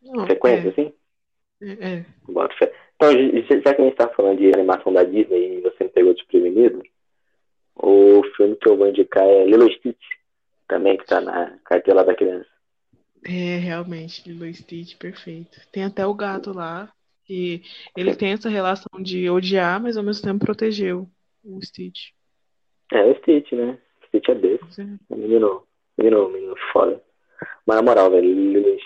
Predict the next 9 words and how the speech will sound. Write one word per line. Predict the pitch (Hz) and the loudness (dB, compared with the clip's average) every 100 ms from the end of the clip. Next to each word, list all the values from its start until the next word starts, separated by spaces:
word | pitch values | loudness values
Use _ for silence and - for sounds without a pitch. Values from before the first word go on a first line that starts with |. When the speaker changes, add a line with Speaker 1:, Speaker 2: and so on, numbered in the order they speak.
| - | -2
Speaker 2:
Stitch | 98 - | -2 0
é | - 98 | -2 0
simplesmente, | 113 113 101 98 104 101 95 | -2 0 0 2 0 0 -2
ó, | 98 - _ _ _ _ _ - - - - _ _ - | -2 -6 _ _ _ _ _ 0 0 0 -6 _ _ -6
uma, | 107 107 110 - - _ _ _ - | 0 2 2 0 -6 _ _ _ -4
uma | 101 | -2
pepita | - - - 110 - | 0 -2 0 0 2
de | 101 101 | 0 2
ouro | 92 95 92 | 2 0 -4